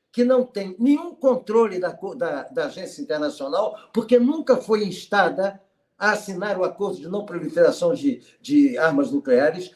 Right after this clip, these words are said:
tem um arsenal secreto de mais de cem ogivas, reveladas, aliás, por Jimmy Carter, numa parceria que fez numa ocasião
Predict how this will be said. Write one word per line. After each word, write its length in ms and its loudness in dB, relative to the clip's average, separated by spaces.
tem 180 6
um 80 4
arsenal 420 -4
secreto 680 -6
de 80 -8
mais 400 -2
de 100 -4
cem 400 2
ogivas, 840 0
reveladas, 640 0
aliás, 300 -2
por 180 -14
Jimmy 300 -12
Carter, 600 -4
numa 240 6
parceria 600 0
que 100 -20
fez 160 -10
numa 160 -6
ocasião 640 -2